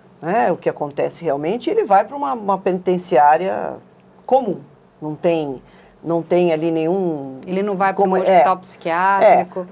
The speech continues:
Speaker 1: Agora, depende muito de como o advogado vai lidar com isso, dos profissionais que vão oferecer esses laudos, precisa ver. Então é uma questão que não tá muito definida aqui no Brasil, né? Porque, na verdade,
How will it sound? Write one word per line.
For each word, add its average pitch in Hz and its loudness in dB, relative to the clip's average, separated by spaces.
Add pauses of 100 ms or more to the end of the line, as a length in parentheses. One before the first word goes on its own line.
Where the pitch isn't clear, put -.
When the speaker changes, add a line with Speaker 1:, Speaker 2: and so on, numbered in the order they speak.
Speaker 1:
Agora, 160 4
depende 196 -2
muito 208 -2
de - -14
como 226 -6
o - -2
advogado 202 0
vai 175 0
lidar 143 -2
com 139 -12
isso, 165 -8
dos 165 -14
profissionais 185 -2
que - -10
vão 170 -2
oferecer 165 -4
esses 139 -10
laudos, 156 0 (200)
precisa 165 -8
ver. 165 -10 (460)
Então 165 -2
é 190 0
uma 190 -2
questão 208 -2
que 202 -8
não 202 -4
tá 240 -2
muito 254 -6
definida 180 -2
aqui 156 -4
no 151 -4
Brasil, 135 -2
né? 139 -10 (480)
Porque, - -6
na 202 2
verdade, 214 4